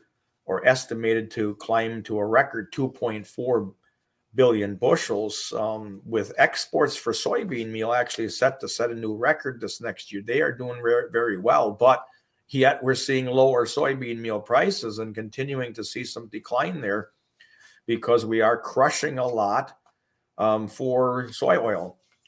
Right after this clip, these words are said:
Soy oil, uh, for biofuel this next year, U S D A expects an increase of eight percent to fourteen billion pounds of soy oil. So we're crushing the oil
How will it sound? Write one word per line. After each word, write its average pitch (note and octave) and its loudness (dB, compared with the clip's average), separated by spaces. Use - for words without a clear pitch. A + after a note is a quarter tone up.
Soy B2 4
oil, B2+ 4
uh, G#2+ 2
for G#2+ 0
biofuel A#2+ 0
this A2 -8
next A2+ -10
year, A#2+ -2
U A2+ -2
S A2+ -2
D A2 -4
A A2+ -2
expects - -4
an A2+ -8
increase A#2 -6
of G#2+ -6
eight A#2 -4
percent C#3+ -6
to A#2 -8
fourteen A#2+ -4
billion G#2+ -2
pounds C3+ 0
of A2 -2
soy C#3 0
oil. A#2 -2
So A2 -6
we're A2 -6
crushing C3 0
the A2+ -6
oil C3+ 4